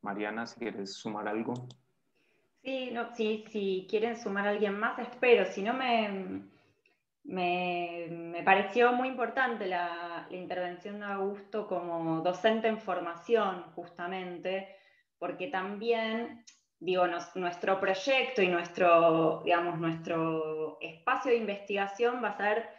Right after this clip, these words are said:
Speaker 2: eh, originalmente era la escuela secundaria, ¿no? Íbamos a mirar estos cruces con compañeras y compañeros que son docentes de distintas materias de las sociales, digamos, en la escuela secundaria,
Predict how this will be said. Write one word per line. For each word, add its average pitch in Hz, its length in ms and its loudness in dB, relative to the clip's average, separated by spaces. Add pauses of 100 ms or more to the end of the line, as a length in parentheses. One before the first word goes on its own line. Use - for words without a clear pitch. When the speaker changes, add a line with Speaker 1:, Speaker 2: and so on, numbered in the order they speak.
(400)
Speaker 2:
eh, 175 380 0
originalmente 240 720 0
era 254 140 4
la 190 80 -2
escuela 214 420 2
secundaria, 190 720 2
¿no? 165 160 6
Íbamos 202 400 8
a 196 80 4
mirar 202 260 8
estos 214 300 0
cruces 254 560 -6
con 175 240 -6
compañeras 202 720 -4
y 160 60 -10
compañeros 185 500 -4
que - 80 -12
son 208 220 -10
docentes 233 420 -4
de 185 140 -4
distintas 208 480 -8
materias 220 560 4 (480)
de 180 120 6
las 175 200 8
sociales, 240 520 10
digamos, 208 320 4
en 196 100 2
la 190 60 4
escuela 208 360 4
secundaria, 240 920 6